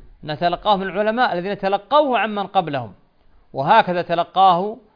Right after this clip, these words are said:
المتأخر عن المتقدم، ولا بد أن يكون هؤلاء العلماء ربانيين عالمين بالكتاب والسنة، ذوي منهج صحيح وعقيدة سليمة، لا أن يتلقوه ع-،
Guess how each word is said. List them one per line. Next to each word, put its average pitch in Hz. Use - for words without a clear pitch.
المتأخر 190
عن 233
المتقدم، 254
ولا 175
بد 190
أن 185
يكون 180
هؤلاء 165
العلماء 156
ربانيين 143
عالمين 165
بالكتاب 143
والسنة، 135
ذوي 160
منهج 147
صحيح 135
وعقيدة 135
سليمة، 151
لا 131
أن 214
يتلقوه 214
ع-، 180